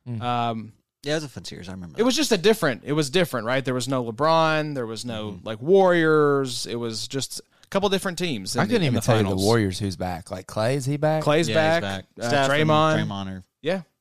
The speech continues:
Speaker 3: and they got,
Speaker 1: Durant's
Speaker 3: uh,
Speaker 2: Steph.
Speaker 1: still there?
Speaker 3: Durant's in Brooklyn.
Speaker 2: Mm-hmm.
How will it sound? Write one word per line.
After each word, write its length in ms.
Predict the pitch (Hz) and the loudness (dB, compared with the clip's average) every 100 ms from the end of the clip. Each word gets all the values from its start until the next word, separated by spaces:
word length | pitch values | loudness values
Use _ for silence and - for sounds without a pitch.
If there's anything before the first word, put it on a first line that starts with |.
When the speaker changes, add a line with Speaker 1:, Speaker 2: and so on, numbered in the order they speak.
| _ | _
Speaker 3:
and 80 | 104 | -6
they 60 | 107 | -2
got, 40 | |
Speaker 1:
Durant's 420 | 120 131 143 - | 0 2 0 -2
Speaker 3:
uh, 40 | - | 0
Speaker 2:
Steph. 300 | 139 151 147 | 2 2 -2
Speaker 1:
still 200 | - 135 | -4 -2
there? 320 | 139 147 151 - | -2 -4 -6 -8
Speaker 3:
Durant's 320 | 107 104 104 | -10 -10 -10
in 320 | 101 95 92 92 | -10 -10 -12 -14
Brooklyn. 480 | 92 95 - 95 92 | -10 -10 -8 -12 -10
Speaker 2:
Mm-hmm. 340 | - 135 139 | -8 -4 -2